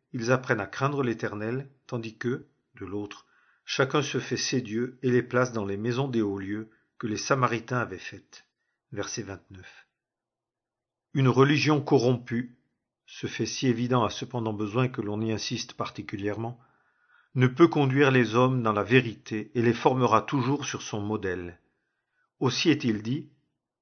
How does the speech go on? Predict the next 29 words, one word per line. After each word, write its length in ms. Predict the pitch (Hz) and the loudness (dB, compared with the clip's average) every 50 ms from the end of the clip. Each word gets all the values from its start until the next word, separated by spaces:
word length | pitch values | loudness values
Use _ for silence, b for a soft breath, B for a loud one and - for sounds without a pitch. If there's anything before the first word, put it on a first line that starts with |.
| _ - | _ 0
Ils 220 | 135 120 113 113 | 0 0 0 0
craignaient 440 | - - - 143 147 151 160 160 147 | -4 -2 0 0 2 4 4 4 4
l'Éternel 680 | 135 127 127 123 101 104 110 110 110 113 117 127 139 - | 4 2 2 0 -2 -2 0 0 2 2 2 0 -2 0
et 80 | 135 123 | -2 -2
se 180 | - - - 131 | 0 0 -2 -2
firent 340 | - - - 160 165 139 | -2 -2 -2 0 0 0
d'entre 280 | 127 123 113 - - 117 | 0 -2 -4 -4 -6 -8
toutes 240 | - - 185 - - | -8 -8 -4 -2 -2
les 160 | 147 123 110 | 0 0 0
classes 280 | - 127 131 127 123 120 | 2 2 2 2 2 0
du 140 | 110 104 | -6 -8
peuple 480 | - - 139 143 143 143 - 139 131 135 b b b b b b b 143 | -4 -2 -2 -2 -2 -2 -6 -8 -8 -8 b b b b b b b -4
des 100 | 117 107 | -2 -2
sacrificateurs 800 | - - 175 - 175 160 135 - 160 131 156 139 139 156 147 123 | -2 -2 -4 -4 -6 -8 -8 -8 -2 0 0 2 2 2 2 2
des 120 | 117 117 | 2 2
hauts 160 | 113 104 104 104 | 2 2 0 -2
lieux, 400 | 101 98 101 107 123 131 b b b b b b b b b b - | -4 -4 -4 -4 -4 -4 b b b b b b b b b b -4
qui 100 | - 139 | 2 4
offraient 300 | 131 139 135 - - 165 | 4 4 4 2 0 0
des 100 | 131 117 | 2 0
sacrifices 600 | - - - - - - 131 - - 160 139 - | 0 0 0 -2 -2 -4 -10 -8 -8 -8 -8 -8
pour 380 | - _ - 160 135 113 127 135 | -8 _ -2 -2 0 2 4 2
eux 60 | 147 | 4
dans 140 | 135 123 113 | 2 0 0
les 120 | 107 107 | 0 0
maisons 300 | 104 120 131 131 151 160 | 0 0 0 0 0 0
des 100 | 139 123 | 2 2
hauts 140 | 113 104 98 | 2 2 0
lieux. » 320 | 90 87 85 90 95 92 | -4 -6 -10 -12 -14 -16